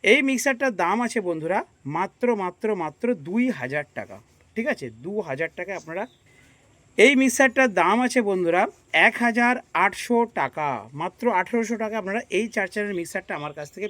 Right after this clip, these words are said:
পেয়ে যাবেন, যার কোম্পানি হচ্ছে অডিও মাস্টার। ওকে, যদি প্রয়োজন হয় এটা স্ক্রিনশট তুলে আমাকে এই নাম্বারে পাঠিয়ে দিন,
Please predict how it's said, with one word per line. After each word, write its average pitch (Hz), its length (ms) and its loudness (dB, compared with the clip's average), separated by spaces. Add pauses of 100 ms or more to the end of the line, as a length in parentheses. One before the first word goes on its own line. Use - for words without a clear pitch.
পেয়ে 151 180 -8
যাবেন, 170 280 -6
যার 156 180 -6
কোম্পানি 139 340 -8
হচ্ছে 151 240 -6 (280)
অডিও 175 320 0
মাস্টার। 131 360 -4
ওকে, 190 280 -2 (360)
যদি 165 140 -6
প্রয়োজন 220 340 2
হয় 247 120 2
এটা 196 200 -2
স্ক্রিনশট 208 460 -8 (120)
তুলে 233 260 2 (380)
আমাকে 160 440 -2
এই 165 140 2
নাম্বারে 180 300 2
পাঠিয়ে 165 300 -2
দিন, 269 200 -4